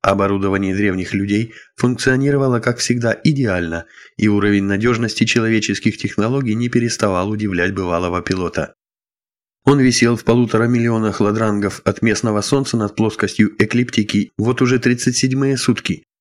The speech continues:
непрерывно ведя наблюдение за противником всеми доступными в пассивном режиме средствами.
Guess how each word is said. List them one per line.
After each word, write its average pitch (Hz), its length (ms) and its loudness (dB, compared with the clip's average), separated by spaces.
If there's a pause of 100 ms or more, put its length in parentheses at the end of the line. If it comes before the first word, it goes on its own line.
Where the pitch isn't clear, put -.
(160)
непрерывно 110 720 0
ведя 110 260 2
наблюдение 104 560 0
за 101 120 -2
противником 107 680 0
всеми 120 380 0
доступными 123 600 0
в 120 100 -10
пассивном 101 540 0
режиме 101 360 -2
средствами. 82 720 -2